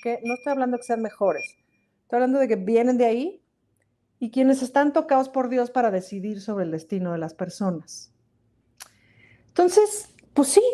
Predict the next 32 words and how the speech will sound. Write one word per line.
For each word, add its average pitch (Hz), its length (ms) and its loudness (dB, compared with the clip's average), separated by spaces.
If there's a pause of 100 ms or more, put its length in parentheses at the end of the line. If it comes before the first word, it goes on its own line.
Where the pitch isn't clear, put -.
(180)
este 254 300 4
grupo 294 300 2
que 262 100 4
dice, 247 320 0
"El 202 120 -2
plan 233 260 2
de 254 80 0
Dios 233 260 -2
es 247 160 -8
este", 214 240 -8
pues 180 220 -10
claramente 202 460 4
está 196 200 0
tocado 185 360 -8
por 202 200 -12
Dios. 185 340 -14
Dios 160 240 -16
les 180 200 -16
habla 165 460 -6
y 185 180 -8
les 160 220 -10
dice 185 480 -2 (960)
cómo 190 300 4
es 190 100 0
el 226 100 2
plan, 254 460 0 (340)
y 202 160 -4
en 190 140 -2
ese 214 220 -4
plan, 220 340 -2
pues, - 240 -10
es 185 300 -6